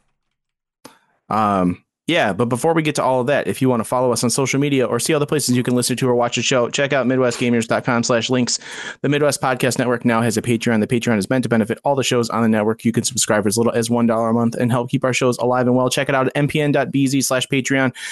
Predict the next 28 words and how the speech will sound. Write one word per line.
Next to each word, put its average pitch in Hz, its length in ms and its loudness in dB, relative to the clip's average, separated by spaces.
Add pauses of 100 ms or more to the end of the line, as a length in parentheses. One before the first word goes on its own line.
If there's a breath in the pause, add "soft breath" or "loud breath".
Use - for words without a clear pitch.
(240 loud breath)
And 147 200 0
thanks 156 220 0
to 143 160 0
Jason 135 300 0
K, 127 160 0
Tom 127 280 0
Z, 120 140 2
Chris 127 220 -2
K, 127 240 0
and 113 100 2
Alan 120 240 0
K 117 140 0
for 107 100 0
their 107 80 2
contributions. 107 640 -2
We 104 60 2
love 101 180 2
you 90 80 0
guys. 101 260 0
We 107 140 0
love 107 160 0
all 131 180 0
of 123 80 0
our 117 80 0
patrons. 113 480 -2 (360 loud breath)
For 120 60 0
five 160 280 -2
dollars, 151 340 0